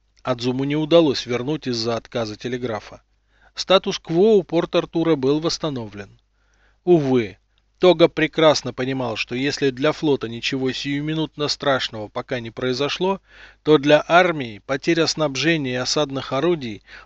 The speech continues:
может поставить крест на планах уничтожения русской эскадры в гавани Порт-Артура.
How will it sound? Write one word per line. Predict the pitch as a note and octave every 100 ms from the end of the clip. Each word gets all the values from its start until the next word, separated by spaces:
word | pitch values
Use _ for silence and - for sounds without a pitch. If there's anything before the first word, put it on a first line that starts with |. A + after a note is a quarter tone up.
| _
может | D3 E3+ F3
поставить | - D3+ - D#3+ D3+ -
крест | E3 E3 D#3+ -
на | B2
планах | - C#3+ C#3+ B2+ B2+
уничтожения | B2+ - C3 B2+ D#3+ D#3 B2+
русской | C3 C#3 - B2 -
эскадры | B2+ - E3+ D#3 C#3+
в |
гавани | A#2+ B2 B2+ B2 B2
Порт-Артура. | - C3 - C#3 - C3 A2